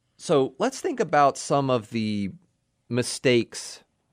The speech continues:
that we've made in our lives. And to contextualize this, through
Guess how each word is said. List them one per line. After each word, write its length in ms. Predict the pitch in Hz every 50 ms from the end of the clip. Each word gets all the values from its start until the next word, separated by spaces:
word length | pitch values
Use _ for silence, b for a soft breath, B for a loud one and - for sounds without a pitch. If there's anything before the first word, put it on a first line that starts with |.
| _ _ _ _ -
that 300 | - 104 104 98 90 -
we've 280 | 101 104 101 95 85
made 260 | 95 104 101 98 95 87
in 80 | 87
our 100 | 85 82
lives. 540 | 80 80 80 69 69 - - - - - - _ _ _ _ _ _ _ _ _ _ _ _ _ _ _ _ _ _ _ _ _ _ _ _ _ _ _ _ _ _ _ _ _ _ _ _ _ _ _ _ _ _ _ _ _ _ -
And 240 | 127 135 131 - -
to 100 | 147 131
contextualize 1000 | - 156 127 - - 190 214 220 - - - 156 131 123 113 107 107 101 - -
this, 460 | 107 98 98 98 92 - - - - _ _ _ _ _ _ _ _ _ _ -
through 640 | - - 131 127 131 127 127 123 123 120 117 104